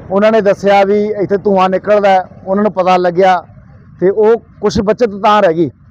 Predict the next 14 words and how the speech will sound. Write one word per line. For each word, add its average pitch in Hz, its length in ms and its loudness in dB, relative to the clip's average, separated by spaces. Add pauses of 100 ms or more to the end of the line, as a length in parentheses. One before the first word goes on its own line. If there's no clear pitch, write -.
(260)
ਜੇਕਰ 208 260 0
ਇਹ 254 120 2
ਨਾ 196 200 2
ਪਤਾ 220 220 2
ਲੱਗਦਾ 226 500 2 (260)
ਤਾਂ 214 100 2
ਮੈਨੂੰ 226 200 0
ਲੱਗਦਾ 214 240 2
ਵੀ 226 80 -4
ਜਿੰਨਾ 202 300 -2
ਸਾਰਾ 190 300 0
ਸਮਾਨ 190 400 0
ਅੰਦਰ 190 200 0
ਹੈਗਾ 185 320 2